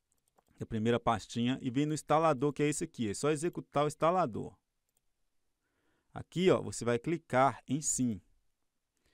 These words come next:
Nesta opção aqui, você vai vir marcar aqui aceitar, que é esse quadradinho aqui. E aqui está apare-, se estiver aparecendo Not Set, que ele não lo-, ele não localizou a pasta do Photoshop.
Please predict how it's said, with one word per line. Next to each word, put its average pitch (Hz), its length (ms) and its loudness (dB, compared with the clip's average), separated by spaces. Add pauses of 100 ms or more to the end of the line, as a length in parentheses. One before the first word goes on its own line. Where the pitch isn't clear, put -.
(440)
Nesta 160 340 0
opção 135 600 0
aqui, 123 420 0 (320)
você - 160 -14
vai 117 160 2
vir 117 160 -2
marcar 113 320 0
aqui 117 180 0
aceitar, 135 840 4
que - 80 -6
é 117 60 2
esse 113 140 -4
quadradinho 127 760 0 (180)
aqui. - 400 -2 (840)
E 139 60 0
aqui 170 340 -2
está 143 220 0
apare-, 135 540 0
se 165 160 -2
estiver 151 220 0
aparecendo 147 600 2
Not 135 500 2
Set, - 580 2
que - 180 -6
ele 123 160 2
não 156 160 2
lo-, 160 260 0
ele 131 120 2
não 160 160 0
localizou 147 640 0
a 151 60 0
pasta 127 460 2
do 135 80 -6
Photoshop. 131 760 -2